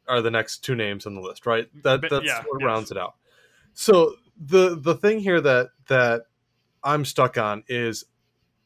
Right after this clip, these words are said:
Speaker 1: I don't think we're gonna see what we've seen before from, from Dwayne Casey, which is that he's, like, done kind of,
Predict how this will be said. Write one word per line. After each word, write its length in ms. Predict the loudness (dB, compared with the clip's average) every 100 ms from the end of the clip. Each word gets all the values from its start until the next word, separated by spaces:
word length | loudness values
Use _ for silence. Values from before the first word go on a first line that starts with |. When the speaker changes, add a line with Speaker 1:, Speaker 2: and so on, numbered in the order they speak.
| _
Speaker 1:
I 100 | -2
don't 360 | 0 2 2 0
think 240 | -2 -2
we're 120 | 0 0
gonna 220 | 2 0
see 600 | -2 -4 -2 -4 -6 -10 _ _ _ _ _
what 180 | -2 -2
we've 200 | -2 -6
seen 280 | -4 -2 -2
before 440 | -4 -2 2 2
from, 500 | 2 0 2 0 -4
from 260 | -10 -6 -4
Dwayne 200 | -4 -4
Casey, 240 | -4 -6
which 160 | -6 -6
is 80 | -4
that 140 | -4
he's, 220 | -4 -4
like, 300 | 0 -2 -2
done 340 | 0 2 2 -4
kind 280 | -4 -4
of, 100 | -4